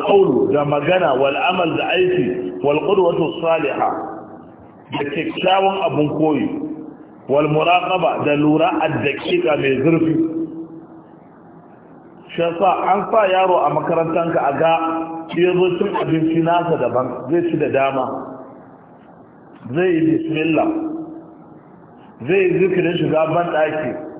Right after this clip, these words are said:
fita, shiga gida, fita. A buɗe tahzir so-, sosai, mana bayan ana karantar da ɗaliban, to akwai tahzir, sai a samu malami na gari wanda zai ajiye su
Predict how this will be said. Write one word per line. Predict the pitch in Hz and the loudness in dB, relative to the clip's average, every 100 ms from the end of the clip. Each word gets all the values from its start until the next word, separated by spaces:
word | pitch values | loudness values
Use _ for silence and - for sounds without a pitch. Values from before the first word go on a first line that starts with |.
| - | -16
fita, | - 151 156 175 170 165 165 170 - | -6 -4 0 2 2 0 -4 -6 -6
shiga | 165 160 170 165 | -4 0 2 2
gida, | 170 175 170 | 2 2 0
fita. | 156 170 175 175 175 175 - - - - - - - - - - - | -2 0 0 0 -2 -6 -10 -14 -16 -20 -20 -20 -20 -20 -20 -20 -10
A | - 127 | -4 -2
buɗe | 131 196 - 143 - | 2 2 2 0 0
tahzir | - - - 170 165 170 | 0 -2 0 0 0 0
so-, | 131 127 | -2 -2
sosai, | 135 127 120 175 165 170 - - - | -2 -4 -2 -2 -2 -4 -8 -12 -14
mana | - 127 135 151 - - - | -4 -2 0 0 -2 -6 -2
bayan | 180 165 - | 0 2 0
ana | 185 165 | 0 -2
karantar | - 160 165 165 170 | -2 0 0 0 0
da | 156 | 0
ɗaliban, | 131 131 127 131 139 107 - - - | 0 -2 -2 -2 -2 -2 -6 -10 -14
to | - 139 | -4 -2
akwai | 123 - 156 156 | -2 0 -2 -2
tahzir, | 123 107 117 127 - | -6 -4 -4 -6 -2
sai | 147 | -2
a | 131 | 0
samu | 135 127 127 | 0 0 2
malami | 151 147 123 127 127 | 2 2 -2 -2 2
na | 160 | 2
gari | 156 123 110 - - - - - - - - - - - | 2 0 0 -4 -8 -10 -14 -16 -18 -20 -20 -20 -20 -12
wanda | - 143 143 117 | -2 0 2 0
zai | 139 139 | 0 0
ajiye | 135 117 113 | -4 -2 -4
su | - | -4